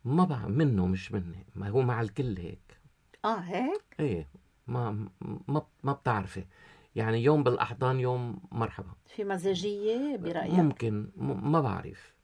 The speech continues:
Speaker 2: مم.
Speaker 1: أنا بحبه كتير، وقضينا سنين وأيام،
Speaker 2: ما
Speaker 1: وكان
Speaker 2: هيدا اللي عم
Speaker 1: محسوب علي
Speaker 2: بسأله
Speaker 1: وأنا
Speaker 2: أنا.
Speaker 1: محسوب عليه.
Speaker 2: صح.
Speaker 1: ولا هو بطيقني ولا أنا بطيقه بوقتها، يعني. ما بفهم.
Speaker 2: عشو كنتوا تختلفوا؟
Speaker 1: ما كنا نختلف، بس ما كنا نتقرب.
Speaker 2: وعشو كنتوا تتفقوا؟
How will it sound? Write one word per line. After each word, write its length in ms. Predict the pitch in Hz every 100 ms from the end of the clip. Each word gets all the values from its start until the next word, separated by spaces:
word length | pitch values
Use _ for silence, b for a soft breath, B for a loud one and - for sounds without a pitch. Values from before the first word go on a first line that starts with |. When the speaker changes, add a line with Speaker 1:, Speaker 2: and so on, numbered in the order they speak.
| b -
Speaker 2:
مم. 160 | 190
Speaker 1:
أنا 120 | 143 139
بحبه 320 | - 120 127
كتير، 360 | - 131 123
وقضينا 760 | 104 92 90 101 98 127 123 107
سنين 420 | 101 - 131 120
وأيام، 420 | 101 95 107 113
Speaker 2:
ما 120 | 120 208
Speaker 1:
وكان 100 | 247
Speaker 2:
هيدا 40 |
اللي 100 | 131
عم 60 | 269
Speaker 1:
محسوب 280 | 220 165
علي 220 | 135 127 139
Speaker 2:
بسأله 120 | 131
Speaker 1:
وأنا 120 | -
Speaker 2:
أنا. 120 | 131
Speaker 1:
محسوب 360 | - 117 151 131
عليه. 280 | 123 143 156
Speaker 2:
صح. 180 | 254 B B 131 -
Speaker 1:
ولا 180 | 127 151
هو 120 | 175
بطيقني 400 | 147 165 165 151
ولا 200 | 139 139
أنا 100 | 135
بطيقه 360 | - 110 - - _ _ _ _ _ _
بوقتها، 420 | 104 104 117 - -
يعني. 220 | - - _ _ -
ما 80 | 156
بفهم. 260 | - -
Speaker 2:
عشو 240 | 233 339 359
كنتوا 260 | 269 208
تختلفوا؟ 600 | 190 180 - 185 - 175 165 -
Speaker 1:
ما 100 | 165
كنا 240 | 185 160
نختلف، 540 | 135 127 - 110 101 -
بس 160 | -
ما 60 | 117
كنا 280 | 101 139 139
نتقرب. 300 | 131 - 190
Speaker 2:
وعشو 280 | 226 277
كنتوا 280 | 285 254 240
تتفقوا؟ 580 | - 196 - 190 - 196